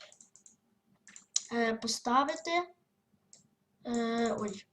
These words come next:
Ось так і ось так. Е, ф-, е, дай.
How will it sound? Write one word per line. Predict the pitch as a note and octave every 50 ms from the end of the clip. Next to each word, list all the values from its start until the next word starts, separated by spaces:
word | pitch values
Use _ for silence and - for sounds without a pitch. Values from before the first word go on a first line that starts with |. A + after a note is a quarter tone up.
| _ _ - -
Ось | B3 A#3+ - -
так | - - A#3 A#3+ B3 C4+ C#4 C#4+ D4+ D4+ D4+ D4+ D4+ - - _ -
і | A3+ A#3 A#3+ A#3+ B3 B3 B3 B3
ось | A3+ G#3+ G#3+ G#3+ A3 A3+ A3 - - - - _ -
так. | - E3 - - - - - _ _ - - - - _ _ _ - - - - - - - - - _ _ _ _ _ _ _ _ _ _ -
Е, | B3 A#3 A3+ A3+ A3+ A3+ A3+
ф-, | A3 - - - - - - - - A3+ A3 A3 A3 A3 A3 A3 G#3+ G#3+ G#3+ G#3+ - - - _ _ _ _ _ _ _ _ _ - - - - - - - - - - - - - - - - - - - - _ _
е, | - A3+ A#3 A#3
дай. | A3+ G#3+ G3+ B3 B3+ C#4 D4 D#4 E4 F4 F4 F4 E4+ - - -